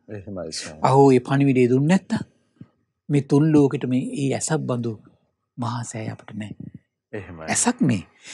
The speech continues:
Speaker 2: කෙනෙකුට ඇසක් කියලා කියන්නේ කුමක්ද? කෙනෙකුට ඇසක් කියලා කියන්නේ උවදුරු දුරු කරගෙන, කරදර පාදා දුරු කරගෙන, එයා පියවර තියාගෙන පාඩු යන තැන.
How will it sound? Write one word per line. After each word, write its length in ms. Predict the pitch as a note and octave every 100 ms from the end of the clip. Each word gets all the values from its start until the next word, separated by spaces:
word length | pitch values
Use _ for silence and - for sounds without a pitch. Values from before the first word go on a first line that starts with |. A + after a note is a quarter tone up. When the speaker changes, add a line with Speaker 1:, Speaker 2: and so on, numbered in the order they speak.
| -
Speaker 2:
කෙනෙකුට 420 | - E3+ F3+ G#3+ F#3
ඇසක් 300 | D#3 G#3+ -
කියලා 220 | G#3 G3
කියන්නේ 200 | G3+ G3+
කුමක්ද? 360 | G#3+ B3+ C3 A2 - _ _
කෙනෙකුට 380 | D#3+ F3 F#3+ E3+
ඇසක් 340 | C#3+ - G3+
කියලා 240 | - F#3 E3+
කියන්නේ 380 | F3+ G#3+ A3 G3+ - -
උවදුරු 440 | E3 D#3+ F3 F#3 F3
දුරු 260 | C#3 D3 F#3
කරගෙන, 400 | G#3 G3+ F#3+ F#3
කරදර 420 | - D#3 D#3 D#3+ D#3
පාදා 460 | D3 C#3+ D#3+ D#3+
දුරු 240 | C#3 C#3 D3+
කරගෙන, 320 | G3 A3 G3
එයා 180 | G3 G3
පියවර 320 | F3+ F3 F#3
තියාගෙන 440 | F3+ F#3 G#3 G3+ F#3+
පාඩු 340 | F#3 F#3+ F#3
යන 200 | F#3+ F#3+
තැන. 260 | F#3+ B3